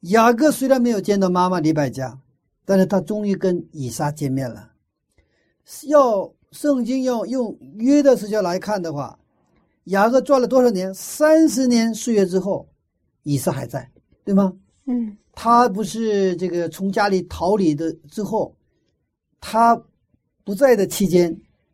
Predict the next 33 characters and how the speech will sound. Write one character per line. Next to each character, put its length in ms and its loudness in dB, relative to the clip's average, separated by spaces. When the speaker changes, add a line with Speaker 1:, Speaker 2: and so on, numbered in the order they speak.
Speaker 1:
他 140 -8
逃 160 -2
离 100 0
之 80 -2
后 60 0
他 140 -4
不 160 -4
在 120 2
的 80 0
期 180 -6
间， 300 -2
他 120 -12
的 100 -4
妈 120 -2
妈 120 -2
去 160 -10
世 160 -10
了， 120 -10
对 120 -16
吧？ 160 -16
Speaker 2:
嗯。 200 -12
Speaker 1:
二 200 2
十 120 -6
年 180 0
在 260 0
舅 180 -6
舅 80 -2
拉 160 -2
班 160 -4
家 140 -4
里， 80 -8
后 200 -8
来 140 -4